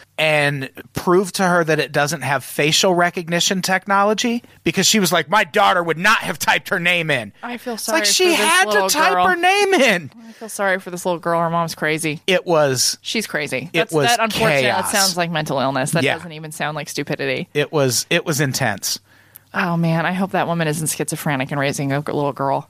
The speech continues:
Speaker 1: Oh, she probably is.
Speaker 2: God damn.
Speaker 1: God damn it.
Speaker 2: This is why I don't go to chain restaurants.
Speaker 1: I love 'em.
Speaker 2: I can't handle the human drama.
Speaker 1: I love 'em so much.
Speaker 2: Rouse, on the other hand, we're gonna make
Speaker 1: Rouse.
Speaker 2: a resi. We're gonna eat some good Italian
Speaker 1: Did you
Speaker 2: food.
Speaker 1: say a resi?
Speaker 2: Yes,
Speaker 1: Uh,
Speaker 2: sir.
Speaker 1: is that a reservation?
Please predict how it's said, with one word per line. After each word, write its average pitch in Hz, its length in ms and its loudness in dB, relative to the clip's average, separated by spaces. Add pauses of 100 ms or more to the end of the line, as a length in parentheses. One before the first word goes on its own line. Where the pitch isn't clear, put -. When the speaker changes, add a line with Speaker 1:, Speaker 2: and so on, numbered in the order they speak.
Speaker 1:
Oh, 247 140 4
she 165 100 -6
probably 110 340 -4
is. 87 180 -10
Speaker 2:
God 107 280 -6
damn. - 220 -6 (100)
Speaker 1:
God 214 320 0
damn 147 300 0
it. - 20 2
Speaker 2:
This 370 220 2
is 359 100 2
why 277 160 4
I 269 40 4
don't 262 120 0
go 254 80 2
to 226 60 4
chain 220 260 -4
restaurants. 190 640 -2 (240)
Speaker 1:
I - 60 0
love 131 280 2
'em. 104 160 -6
Speaker 2:
I 226 60 -4
can't 285 240 0
handle 285 240 4
the 254 80 2
human 254 240 2
drama. 208 400 2 (260)
Speaker 1:
I 135 100 -2
love 123 200 0
'em 117 100 -6
so 120 220 0
much. 123 260 0
Speaker 2:
Rouse, 349 380 4
on 226 140 2
the 214 140 2
other 190 180 2
hand, 180 520 0
we're 262 100 2
gonna 277 80 4
make - 120 2
Speaker 1:
Rouse. 185 320 4
Speaker 2:
a - 40 2
resi. 339 300 2 (220)
We're 214 80 -8
gonna 214 220 -2
eat 240 240 -2
some 196 240 -2
good 240 320 4
Italian 220 340 0
Speaker 1:
Did 160 60 2
you - 20 4
Speaker 2:
food. 156 60 2
Speaker 1:
say 196 180 4
a 151 40 4
resi? 175 480 0
Speaker 2:
Yes, 202 300 0
Speaker 1:
Uh, - 40 -4
Speaker 2:
sir. 156 60 2
Speaker 1:
is 147 60 0
that 185 140 2
a - 40 -4
reservation? 170 720 0